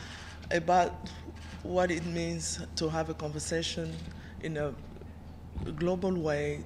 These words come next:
to bring state to do what is right for survivor. And when we are talking about preventing sexual violence, and responding to sexual violence, I think it's important that national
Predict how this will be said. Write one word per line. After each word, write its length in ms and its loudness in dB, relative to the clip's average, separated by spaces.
to 400 -2
bring 500 0
state 720 4
to 140 4
do 200 4
what 200 4
is 160 0
right 180 4
for 120 0
survivor. 540 2
And 340 2
when 220 4
we 100 8
are 60 6
talking 340 2
about 240 4
preventing 580 2
sexual 320 0
violence, 560 -2
and 180 4
responding 720 2
to 100 -2
sexual 340 0
violence, 400 0
I 60 -2
think 180 -6
it's 140 -4
important 500 0
that 120 0
national 680 2